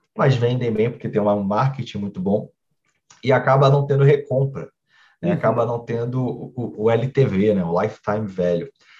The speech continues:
Speaker 2: Uhum.
Speaker 1: Como que você vê uma empresa que não vende mais de uma vez pro mesmo cliente?
Speaker 2: Uma empresa que não vende
Speaker 1: Eu não conheço
Speaker 2: Ah.
Speaker 1: nenhuma. Queria ver se você conhecia alguma empresa que só vende uma vez pra um,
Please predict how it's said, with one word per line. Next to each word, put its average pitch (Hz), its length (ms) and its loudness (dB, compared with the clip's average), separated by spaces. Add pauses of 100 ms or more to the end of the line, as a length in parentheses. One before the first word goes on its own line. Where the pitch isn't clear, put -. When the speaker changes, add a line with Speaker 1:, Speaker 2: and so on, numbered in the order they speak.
(100)
Speaker 2:
Uhum. 151 420 -4 (340)
Speaker 1:
Como 220 240 2
que - 120 -6
você 202 320 2
vê 139 420 2 (320)
uma 139 180 2
empresa 147 480 2
que 147 140 -4
não 151 240 4
vende 131 480 -2
mais 123 260 0
de 120 60 -4
uma 120 180 -4
vez 110 240 -6
pro 107 160 -10
mesmo 104 320 -6
cliente? - 640 -8 (1160)
Speaker 2:
Uma 139 100 -2
empresa 165 460 0
que 151 160 -8
não 185 320 2
vende 143 720 -2 (640)
Speaker 1:
Eu 101 100 -2
não 135 140 4
conheço 156 300 4
Speaker 2:
Ah. - 20 0
Speaker 1:
nenhuma. 135 480 4
Queria 113 180 -2
ver 127 140 -2
se 139 80 -4
você 147 100 -2
conhecia 143 440 -2
alguma 131 340 0
empresa 127 380 -2
que 135 100 -8
só - 160 -2
vende 135 260 -2
uma 139 240 0
vez 113 220 -2
pra 107 140 -10
um, 107 160 -10